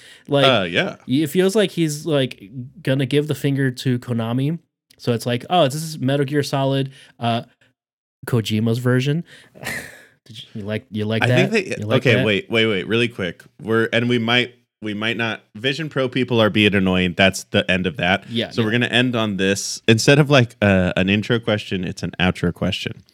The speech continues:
Speaker 2: Metal Gear Solid, right? If you were s-, if you were Kojima and you're like, "I'm gonna make Metal Gear Solid, but I can't call it Metal Gear Solid, but it is Metal Gear Solid,"
Speaker 1: Mm.
Speaker 2: what are you changing the name to?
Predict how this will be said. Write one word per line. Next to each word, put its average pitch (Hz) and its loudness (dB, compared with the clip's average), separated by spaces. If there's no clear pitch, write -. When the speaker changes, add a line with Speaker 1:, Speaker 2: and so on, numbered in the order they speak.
Speaker 2:
Metal 127 6
Gear 117 6
Solid, 82 4
right? 98 6
If 92 4
you 127 4
were 151 6
s-, - 0
if - 2
you 123 4
were 131 4
Kojima 101 2
and 110 4
you're 110 6
like, 101 4
"I'm 123 4
gonna 151 2
make 110 2
Metal 104 4
Gear 104 4
Solid, 98 4
but 98 0
I 95 2
can't - 0
call 98 2
it 104 0
Metal 104 2
Gear 104 2
Solid, 110 4
but 101 4
it 92 0
is 107 6
Metal 95 2
Gear 90 0
Solid," 104 2
Speaker 1:
Mm. 135 -2
Speaker 2:
what 104 6
are 104 6
you 101 4
changing 92 2
the 90 0
name 87 -2
to? - -4